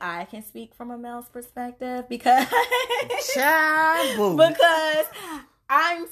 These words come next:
Speaker 1: I can speak from experience on how it feels to do such a thing. Like, because I am, I, I actually been in that situation before. Have you been in that situation before, Leanne?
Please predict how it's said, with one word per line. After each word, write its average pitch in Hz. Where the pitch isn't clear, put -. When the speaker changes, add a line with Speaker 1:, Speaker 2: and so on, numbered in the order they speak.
Speaker 1:
I 247
can 269
speak 247
from 208
experience 254
on 180
how 170
it 202
feels 185
to 185
do 185
such 185
a 135
thing. 131
Like, 170
because 180
I 190
am, 196
I, 190
I 185
actually 180
been 180
in 190
that 175
situation 226
before. 190
Have 185
you 240
been 285
in 302
that 302
situation 285
before, 277
Leanne? 262